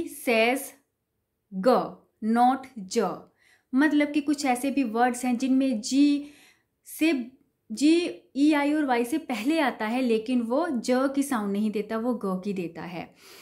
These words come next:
अ, let's say girl, give, tiger,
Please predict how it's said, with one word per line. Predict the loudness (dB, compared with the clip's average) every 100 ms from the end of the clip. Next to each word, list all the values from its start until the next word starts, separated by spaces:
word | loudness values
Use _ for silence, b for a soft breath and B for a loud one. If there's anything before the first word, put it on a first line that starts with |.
| B B -8
अ, | -6 -2
let's | 0 -2 -4 -2
say | 0 0 -2
girl, | 0 2 2 0 0 -2 0
give, | 2 2 0 -14 _ -2
tiger, | -2 -4 -6